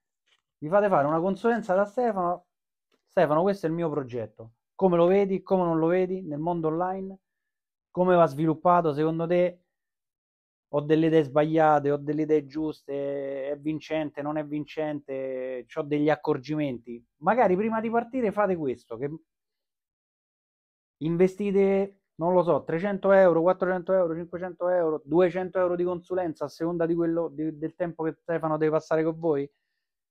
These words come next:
Fatevi fare una consulenza, quella consulenza, secondo me, sarà da voi benedetta, perché da lì poi nascerà tutto. Io credo che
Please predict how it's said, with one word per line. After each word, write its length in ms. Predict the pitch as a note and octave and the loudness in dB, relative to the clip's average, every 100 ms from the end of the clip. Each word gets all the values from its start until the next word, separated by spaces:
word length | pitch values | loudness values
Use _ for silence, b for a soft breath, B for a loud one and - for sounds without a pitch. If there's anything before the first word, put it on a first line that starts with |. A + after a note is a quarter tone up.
| _ _ _ _ | _ _ _ _
Fatevi 320 | A3+ A3+ G#3 | 2 4 4
fare 180 | F3+ D#3+ | 4 4
una 140 | D#3 D#3+ | 4 2
consulenza, 920 | F#3 E3+ A3+ B3 B3+ B3 A#3+ A#3+ A#3 _ _ _ _ _ _ | 0 0 2 2 2 -2 -2 -2 -6 _ _ _ _ _ _
quella 320 | - F3 F#3 | 0 4 6
consulenza, 880 | G3 F#3+ G#3+ A3 A#3 A3+ - G#3 B3+ _ | 4 -2 -4 -2 -2 -4 -6 -8 -8 _
secondo 380 | C#3+ D#3 F3 | -6 -4 -2
me, 220 | G3+ A3 G#3 | -4 -4 -6
sarà 500 | D#3+ D#3 F3 F#3+ - _ _ _ _ _ _ _ _ _ | -2 0 0 -2 -8 _ _ _ _ _ _ _ _ _
da 180 | B2+ D#3 | 2 4
voi 220 | G3+ G3 | 4 2
benedetta, 600 | C3+ D3+ C#3+ B2 A2 A2+ | 2 0 0 -2 -2 -4
perché 340 | A#2+ A#2+ C#3 | -4 -6 -6
da 140 | C#3 D#3+ | 2 2
lì 380 | F#3 A#3 B3 - _ - | 2 -2 -4 -8 _ -2
poi 160 | E3 | 0
nascerà 460 | D3+ D3 - B2+ B2 | 0 -4 -8 -8 -10
tutto. 460 | - G2 _ G#2+ _ _ _ - | -16 -20 _ -20 _ _ _ -8
Io 200 | E3+ D#3 | -4 -2
credo 280 | D3 C#3+ C#3+ | -2 -2 -2
che 280 | C#3+ C#3+ | -4 -8